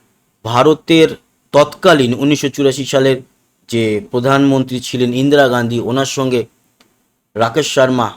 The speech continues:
রাকেশ রোশন নয় কিন্তু, রাকেশ শর্মা কথা বলেছিলেন এবং ইন্দিরা গান্ধী বলেছিলেন যে "উপর সে ভারত কেসা দিখতা হ্যায়", তো সেক্ষেত্রে রাকেশ শর্মার সেই বিখ্যাত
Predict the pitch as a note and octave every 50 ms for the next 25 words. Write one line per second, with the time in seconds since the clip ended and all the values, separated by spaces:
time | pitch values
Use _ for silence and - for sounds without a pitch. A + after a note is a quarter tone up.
0 | - - A#2 A#2+ - D3+ C3+ - D3 C#3+ - - C#3+ C3+ B2 A#2 A2 G2 - G#2
1 | G2 F2+ - F2 - - - _ _ - G#2+ G#2 A2+ A#2 A#2 - E3+ D3 - -
2 | D3 C3+ C3 C3 C3+ D#3 G3 - - _ _ _ _ _ _ _ _ _ _ -
3 | A#2 A2+ - C3+ C3 C3 C#3+ C#3+ C#3+ - - C3+ C3+ C3+ C#3 C#3+ - _ _ -
4 | B2+ B2+ C3+ C3 A#2+ - - - _ - C#3+ D#3 D#3+ E3 E3+ E3+ E3+ E3 E3 E3
5 | D#3+ D#3+ D3 D#3 D#3+ D#3+ D#3 - E3 D#3+ D#3+ D#3 C#3 D3 D3+ D3+ C#3+ - D3+ C#3+
6 | - - D#3+ C#3+ B2+ B2+ C3 C#3 C3+ - _ _ _ D3 C#3 C#3 C3+ - - F3+
7 | E3 C#3+ D3 C#3 - _ - C#3+ C3 C3 C3 B2+ - - C#3 B2+ B2 B2 A#2+ -
8 | - _ _ _ _ _ - - C#3 A#2+ C#3 C3+ B2+ - - B2+ B2+ B2 - -
9 | _ _ _ _ _ _ B2 A#2+ A#2+ A#2+ A#2 A#2+ C#3 B2+ - - - C3 A#2+ A#2+
10 | B2 B2+ B2 A#2+ - - C#3 B2+ G#2+ A2+ B2 A#2 - - - C3 A#2+ B2 B2 A#2